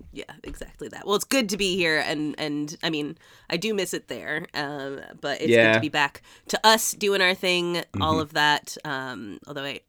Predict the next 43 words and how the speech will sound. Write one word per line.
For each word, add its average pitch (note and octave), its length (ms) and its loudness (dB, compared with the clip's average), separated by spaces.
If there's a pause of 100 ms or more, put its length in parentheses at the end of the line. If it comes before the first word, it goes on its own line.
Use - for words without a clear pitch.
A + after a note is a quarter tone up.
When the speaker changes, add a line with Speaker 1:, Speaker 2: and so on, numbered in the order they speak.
(160)
Speaker 1:
also, E3 380 0
again, C#3+ 320 -6
enjoyed C#3+ 480 -6
getting C#3 240 -6
to C#3+ 100 -14
do C#3 160 -8
stuff, - 360 -8 (420)
Joag C#3 320 -4
Things B2 240 -10
Together. G#3+ 540 2 (360)
I C#3+ 100 -12
now, C#3 680 -4
uh, C#3+ 40 -8 (260)
I'm D#3+ 80 -8
going D#3 160 -4
to D3+ 80 0
Speaker 2:
Did D#3+ 60 4
you D3+ 40 6
get D3+ 100 12
all C#3+ 60 12
Speaker 1:
embark C#3 180 8
Speaker 2:
the D3+ 60 10
Speaker 1:
on C3 60 6
the C3+ 80 6
Speaker 2:
footage, - 20 8 (140)
by A#2 60 8
the G2+ 60 6
Speaker 1:
journey - 40 4 (120)
Speaker 2:
way? - 100 0
Did G#2 120 0
you G#2+ 60 2
Speaker 1:
of G2 40 -4
Speaker 2:
get A2+ 180 8
everything G#2+ 420 2
that G2+ 100 0
I G2 40 4
Speaker 1:
I - 20 0
haven't, - 360 -4 (140)
Speaker 2:
sent? - 60 -10
Speaker 1:
I - 20 -8
haven't C3 200 -10
tried - 280 -12
yet, - 160 -12